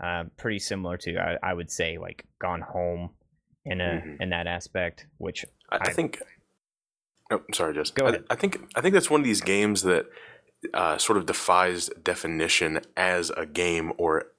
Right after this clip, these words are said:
Speaker 2: in, within a game genre, uh, 'cause things like Gone Home, people complained so much because they, it wasn't a good game. Well, it was a really nice experience. There was not much game to it, but I think that's sort of what,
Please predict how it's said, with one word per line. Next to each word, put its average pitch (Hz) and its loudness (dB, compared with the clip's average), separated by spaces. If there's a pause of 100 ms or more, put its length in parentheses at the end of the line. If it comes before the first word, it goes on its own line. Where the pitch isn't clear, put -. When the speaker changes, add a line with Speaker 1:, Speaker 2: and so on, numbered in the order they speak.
(120)
Speaker 2:
in, 92 0
within 101 2
a 80 0
game 82 0
genre, 85 2 (760)
uh, 78 2 (100)
'cause 101 2
things 117 2
like 85 4
Gone 92 2
Home, 92 0
people 90 -8 (140)
complained 92 0
so 92 4
much 82 0
because 78 0
they, 76 2 (140)
it 82 0
wasn't 80 0
a 80 -2
good 78 0 (440)
game. 87 0 (720)
Well, 95 4
it 101 4
was 92 2
a 87 2
really 104 4
nice 87 2
experience. 98 2 (160)
There 95 2
was 92 2
not 95 4
much 80 -4
game 87 2
to 139 6
it, 71 0 (500)
but 98 4
I 104 4
think 147 0
that's 120 4
sort 113 6
of 98 6
what, 87 2